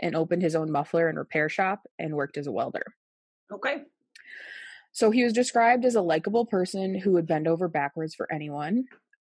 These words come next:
Speaker 1: Um, however, some neighbors, like, one of them had said that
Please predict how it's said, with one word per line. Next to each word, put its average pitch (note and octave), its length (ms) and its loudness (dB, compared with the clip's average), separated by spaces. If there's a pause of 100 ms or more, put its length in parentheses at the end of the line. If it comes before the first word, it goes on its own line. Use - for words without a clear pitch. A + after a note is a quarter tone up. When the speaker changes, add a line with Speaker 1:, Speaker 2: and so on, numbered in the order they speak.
(120)
Speaker 1:
Um, E3+ 420 -6 (240)
however, F3+ 680 2 (340)
some G#3+ 240 0
neighbors, G3+ 420 0
like, F3 140 -2
one E3+ 140 0
of F3 80 -2
them F#3 140 -2
had E3+ 200 -4
said E3 180 0
that D#3 240 -2